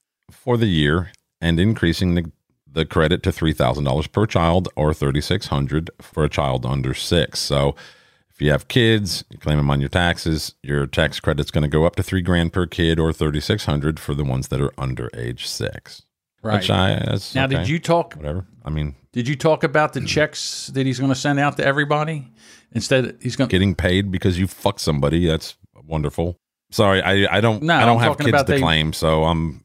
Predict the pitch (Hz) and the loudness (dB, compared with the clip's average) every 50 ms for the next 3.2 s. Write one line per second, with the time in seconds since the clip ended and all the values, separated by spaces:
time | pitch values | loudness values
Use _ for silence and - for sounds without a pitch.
0 | _ _ - 85 85 85 87 87 85 85 90 92 90 - - - - 85 87 113 | _ _ -4 -2 0 2 2 2 2 4 4 4 4 4 4 4 2 2 2 0
1 | 110 107 104 87 85 - - 87 85 85 85 82 80 80 76 - 92 92 85 82 | 0 0 0 0 -2 -2 0 0 0 2 2 0 -2 -4 -8 -8 -4 -2 0 0
2 | 80 80 80 80 76 - - - 76 78 78 76 - - - 82 82 80 78 78 | 0 0 -2 -4 -6 -8 -12 -8 -6 -4 -4 -4 -6 -8 -8 -6 -4 -4 -2 -2
3 | 78 76 80 - | -2 -4 -4 -6